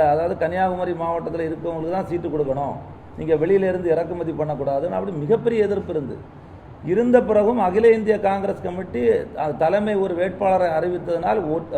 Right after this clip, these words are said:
ஒரே குடையின் கீழ் அனைவரும் எந்த விதமான கருத்து வேறுபாடு இல்லாமல் கட்சி வேலையை ஒழுங்காக செய்து மிகப்பெரிய ஓட்டு வித்தியாசத்தில் அவர்கள் ஜெயித்தார்கள்.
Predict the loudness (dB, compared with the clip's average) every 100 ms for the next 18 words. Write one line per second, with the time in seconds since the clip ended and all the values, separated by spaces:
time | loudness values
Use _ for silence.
0 | -2 0 2 4 4 0 0 0 -2 -2
1 | 0 0 0 0 0 0 -2 -4 -4 -4
2 | -2 -2 0 -2 -2 -2 -2 0 0 0
3 | -2 -4 -6 -8 -12 -20 -20 -8 0 0
4 | 2 0 2 2 2 2 0 2 4 4
5 | 0 -4 0 2 2 2 2 2 -2 -4
6 | -4 0 0 0 0 0 -2 -4 -2 -2
7 | -4